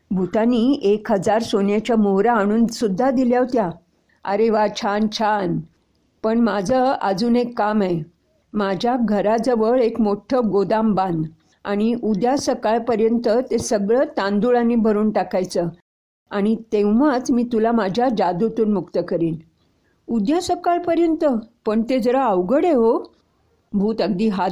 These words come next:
जोडून म्हणालं, "माझ्या आदेशाचं पालन कर, नाहीतर काय होणार आहे माहितीये ना,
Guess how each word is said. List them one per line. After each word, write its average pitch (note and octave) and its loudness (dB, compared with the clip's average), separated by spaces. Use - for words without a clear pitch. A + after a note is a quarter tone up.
जोडून F#3+ 0
म्हणालं, F3 -2
"माझ्या F#3+ -2
आदेशाचं G#3 -2
पालन G#3 -2
कर, B3 0
नाहीतर G3+ -2
काय A3+ -2
होणार A3 0
आहे A#3+ 0
माहितीये A#3+ 0
ना, A#3 0